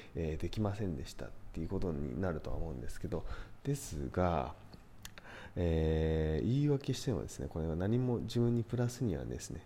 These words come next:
なりませんのでですね、えー、これもですね、ノートに書いておきましょう。はい。えー、で、できなかった、あ、理由は、えー、まとめてですね、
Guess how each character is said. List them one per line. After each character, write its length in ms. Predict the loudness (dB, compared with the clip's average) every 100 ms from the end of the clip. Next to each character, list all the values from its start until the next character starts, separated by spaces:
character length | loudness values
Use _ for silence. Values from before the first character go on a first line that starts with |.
| -12 -6
な 120 | 0
り 80 | 2
ま 160 | 2
せ 140 | 2 0
ん 120 | 0
の 120 | -4
で 80 | -6
で 60 | -8
す 140 | -8
ね、 140 | -8 -8 -12 -14 -12 -6
え 440 | 0 2 2 2 0
ー、 60 | 2
こ 80 |
れ 60 | 2
も 160 | 2 0
で 100 | -4
す 140 | -4
ね、 200 | -4 -4 0
ノ 180 | 0
ー 40 | 2
ト 100 | 0
に 160 | -2 -2
書 100 | -4
い 60 |
て 220 | -4 -6 -8
お 60 | -8 -4
き 100 | -4
ま 180 | -4
し 160 | -6 -2
ょ 160 | -2 -2
う。 140 | -8 -12 -10 -10 -12 -8
は 160 | -2
い。 80 | -2 -4 -10 -10 -14 -12 -10 -4
え 100 | 0
ー、 40 | 2
で、 140 | 2
で 140 | 2 4
き 120 | 4
な 120 | 4
か 140 | 2
っ 40 | -4 -2
た、 220 | 0 0 0
あ、 200 | -2 -2
理 240 | 0 4
由 200 | 4 4
は、 340 | 6 6 6 0 -12 -14 -14 -14 -14 -14 -14 -6
え 560 | 0 2 4 2 0 -2
ー、 40 |
ま 120 | -2
と 120 | 0 2
め 140 | 2
て 120 | 0
で 100 | -2 -4
す 140 | -6
ね、 200 | -6 -6